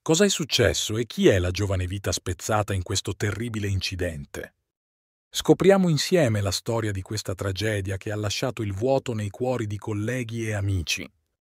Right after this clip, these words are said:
Oggi, purtroppo, ci troviamo di fronte a una notizia davvero sconvolgente. Un grave lutto ha colpito Mediaset. Una giovane di soli ventisei anni ha perso la vita in un tragico incidente stradale.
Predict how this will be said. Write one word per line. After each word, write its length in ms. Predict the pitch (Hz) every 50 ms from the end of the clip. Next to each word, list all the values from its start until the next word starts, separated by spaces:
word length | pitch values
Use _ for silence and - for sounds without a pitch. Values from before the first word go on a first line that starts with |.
| _ _ _ _ _ _ _ _ _ _ -
Oggi, 380 | 156 165 156 131 98 104 107
purtroppo, 800 | 98 - 101 95 - - 110 107 98 92 - - - 107 131 - -
ci 160 | - - 175
troviamo 420 | 160 - 170 165 185 208 196 175 139
di 80 | 131
fronte 380 | 123 - 170 185 180 - - 151
a 60 | 127
una 200 | 123 123 123 120
notizia 480 | 123 123 110 - 156 160 - - - 120
davvero 380 | 113 113 98 98 131 143 135
sconvolgente. 1040 | 113 - - - 117 110 101 107 101 90 - 98 90 82 85 90 - - 92 82 - _ _ - - - - _
Un 180 | - 135 143
grave 340 | 143 131 170 185 190 156 151
lutto 360 | 139 170 190 165 - - 123
ha 60 | 104 -
colpito 480 | - - 98 - - 113 101 113 104
Mediaset. 840 | 101 101 98 101 95 87 - - - 87 85 - _ - - 78 _ _ _ _ _ _ _ _ _ _ _ _ _ _ -
Una 160 | 135 143 160 156
giovane 400 | 135 185 208 208 190 175 147 131
di 120 | 113 113
soli 280 | - - 175 175 160 127
ventisei 680 | 107 117 107 101 98 117 104 - - 131 120 107 110
anni 380 | 110 117 110 104 104 107 101
ha 80 | 98 92
perso 380 | - - 131 131 127 - - 117
la 100 | 107 104
vita 320 | 98 131 143 131 - 117
in 120 | 101 98
un 180 | 92 92 92 90
tragico 560 | - 117 123 131 131 123 107 110 101 - 104
incidente 640 | 98 95 92 - - 101 101 113 117 107 98 - 90
stradale. 720 | - - - - 95 87 87 82 80 82 - - - 101